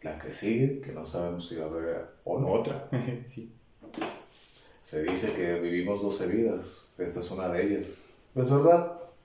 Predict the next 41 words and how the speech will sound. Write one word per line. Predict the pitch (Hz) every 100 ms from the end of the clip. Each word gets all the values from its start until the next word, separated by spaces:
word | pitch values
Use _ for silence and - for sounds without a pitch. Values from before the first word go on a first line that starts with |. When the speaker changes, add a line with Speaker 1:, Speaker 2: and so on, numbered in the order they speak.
| - - - - - -
Speaker 1:
Who | 180
knows? | 196 208 143 131 - - -
Speaker 2:
Ujú. | 123 117 123 151 156 - - - -
Speaker 1:
Vive | 113 104 104
la | 98
que | -
tienes | 95 98 107 - -
y |
se | - -
acabó, | - - -
¿no? | - - - - -
Haz | 90 90
lo | 113 110
mejor | 90 - 101 -
que | 110
puedas | - 92 98 -
hacer | - 110
con | - 170 135
esta. | - - 196 - _ _ _ _ _ _ _ _ _ _ _
Speaker 2:
Y | 117 113
ya | 73
está | - 85
ahí. | 82 135 -
Speaker 1:
Y | -
ya | -
está | - -
ahí. | - 139 - - -
Speaker 2:
Con | 117 123
eso. | 156 160 -
Speaker 1:
Exactamente. | - 135 139 160 175 196 147
Speaker 2:
Sí, | - 269 311
o | 277
sea, | 208 160 123 117
así | 123 127 160
como, | 202 190 160 117 101 90 - - _ - - - - -
como | 117
se | 123 120
dice, | 127 151 113
¿no? | 107 120 135
Buscar | 113 - 123
el, | 151 -